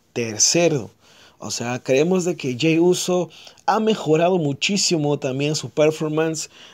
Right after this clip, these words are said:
en el ring. Luego de su salida de Linaje, pues el tipo ha definitivamente llamado la atención esto, y ahora que está en la marca roja, porque antes estaba en SmackDown,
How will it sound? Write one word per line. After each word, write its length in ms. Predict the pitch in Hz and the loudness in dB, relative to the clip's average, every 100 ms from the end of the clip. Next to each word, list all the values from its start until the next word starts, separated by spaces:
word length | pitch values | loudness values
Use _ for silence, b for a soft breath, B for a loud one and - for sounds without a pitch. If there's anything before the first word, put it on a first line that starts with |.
| - | -8
en 220 | 120 127 | -4 -2
el 100 | 139 | -2
ring. 300 | 170 226 185 - _ _ _ _ _ _ _ _ _ - | 2 0 0 -10 _ _ _ _ _ _ _ _ _ -6
Luego 280 | 123 127 127 | 2 4 6
de 100 | 127 | 4
su 120 | - | 0
salida 680 | - 120 120 139 143 139 139 B B B | -4 -2 0 2 4 4 2 B B B
de 120 | 120 | -4
Linaje, 720 | 120 117 165 156 - 117 127 b b b b _ | -4 0 0 0 -2 -4 -4 b b b b _
pues 520 | - 120 117 - - | -4 -4 -4 -10 -12
el 200 | - 104 | -14 -14
tipo 540 | - 156 147 160 143 - _ | -8 -8 2 2 2 -2 _
ha 480 | 123 139 139 135 120 b b _ _ _ _ _ - | -2 -2 0 -2 -6 b b _ _ _ _ _ -16
definitivamente 1400 | 120 120 113 - 123 - 151 147 160 156 165 165 139 113 | -2 -2 -2 -4 -8 -2 0 0 -2 -2 0 2 2 0
llamado 360 | 117 135 156 | -2 0 4
la 80 | 156 | 4
atención 640 | 139 127 117 - 175 165 | 2 -2 -4 -2 0 0
esto, 500 | 160 165 - 175 175 B B B B _ | 0 0 0 -2 -4 B B B B _
y 140 | 120 | -2
ahora 320 | 139 151 151 151 | 4 6 4 2
que 100 | 127 | -2
está 220 | - 143 | 0 2
en 80 | 127 | 2
la 100 | 120 | 2
marca 340 | 120 120 151 | 0 2 2
roja, 480 | 156 135 - 131 143 _ _ _ | 4 4 2 -4 -6 _ _ _
porque 220 | 101 110 | -6 -4
antes 160 | 113 104 | -6 -4
estaba 420 | - 95 95 95 | -4 -2 -2 -4
en 140 | 95 | -6
SmackDown, 840 | - 123 123 123 113 131 131 135 | -6 -4 -4 -4 -2 0 0 -2